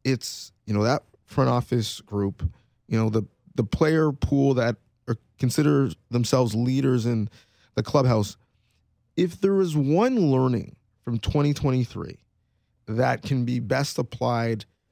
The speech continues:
to twenty twenty-four, what would you say it is? Because, you know, this team has been relatively interesting, exciting, and had all-stars, but you've, you've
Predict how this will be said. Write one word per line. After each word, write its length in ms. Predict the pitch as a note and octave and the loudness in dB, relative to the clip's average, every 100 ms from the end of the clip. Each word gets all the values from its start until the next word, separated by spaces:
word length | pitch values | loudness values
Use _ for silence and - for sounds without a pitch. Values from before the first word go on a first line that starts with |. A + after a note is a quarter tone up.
| _ | _
to 100 | - | -8
twenty 300 | A#2 - C3 | -2 0 0
twenty-four, 640 | B2 B2 A#2 - - - - _ _ _ _ _ - | -2 -4 -6 -6 -12 -14 -18 _ _ _ _ _ -4
what 200 | D3 G4 | -2 -2
would 180 | F4 - | -4 -4
you 180 | G#3 - _ | -4 -6 _
say 320 | - - C#3+ C3 | -16 -2 0 2
it 80 | |
is? 200 | A#2 A2 | 0 -2
Because, 380 | - C3+ F3 D#3 - _ _ _ - | -4 -2 -2 -2 -8 _ _ _ -4
you 80 | D3+ | -2
know, 200 | E3 - _ - - - | 0 -4 _ -20 -20 -8
this 200 | D#3+ F#3+ | -4 -4
team 260 | - B3 A#3+ | -2 0 0
has 220 | G#3 E3 | -2 -4
been 580 | E3 F3 F#3+ F#3+ F#3 D#3 - | -2 0 0 0 -2 -2 -4
relatively 800 | A#2 - G#2+ - F#3+ F#3+ F#3+ F3 | -2 -2 -2 -4 -4 -2 0 0
interesting, 540 | E3 F#3+ - G3 F3+ | -2 -4 -4 -2 -2
exciting, 600 | D#3 - - E3+ F3+ F3 | -2 -2 -2 0 0 0
and 380 | D#3 B2+ B2 G#2+ | 0 0 -2 -2
had 440 | G2+ C3 E3 D#3 - | 0 0 0 -4 -2
all-stars, 680 | C#3 D3+ - D3+ D3+ D3 D#3 | 0 0 0 2 2 0 -2
but 160 | D3+ | -2
you've, 180 | D#3 D3+ - - | -2 -4 -8 -10
you've 220 | G3 | -8